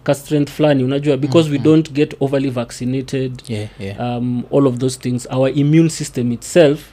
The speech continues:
Speaker 2: Yeah.
Speaker 1: inatusaidianga kidogo,
Speaker 2: Mm, mm,
Speaker 1: you know,
Speaker 2: mm,
Speaker 1: and
Speaker 2: mm.
Speaker 1: that's, I think, one of the theories. The other theory is that, um, maybe the warm, but siwezi kusema sana, but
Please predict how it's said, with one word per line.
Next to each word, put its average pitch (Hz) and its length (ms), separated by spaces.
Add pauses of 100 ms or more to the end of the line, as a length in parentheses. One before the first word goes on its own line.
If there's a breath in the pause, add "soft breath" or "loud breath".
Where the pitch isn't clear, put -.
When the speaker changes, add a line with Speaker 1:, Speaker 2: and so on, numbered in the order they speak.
(120)
Speaker 2:
Yeah. 107 180 (260)
Speaker 1:
inatusaidianga 120 880
kidogo, 110 480 (100)
Speaker 2:
Mm, 104 200 (120)
mm, 92 140
Speaker 1:
you 123 60
know, 123 180
Speaker 2:
mm, - 60 (100)
Speaker 1:
and 131 260
Speaker 2:
mm. - 220 (680 soft breath)
Speaker 1:
that's, 151 400
I 139 80
think, 151 280
one 139 220
of 123 80
the 117 120
theories. 147 460
The 135 100
other 151 220
theory 147 220
is 120 160
that, 117 300
um, 120 580 (1300 soft breath)
maybe 156 260
the 127 120
warm, 127 380
but 120 200 (600)
siwezi - 580
kusema 113 420
sana, 110 320
but 120 300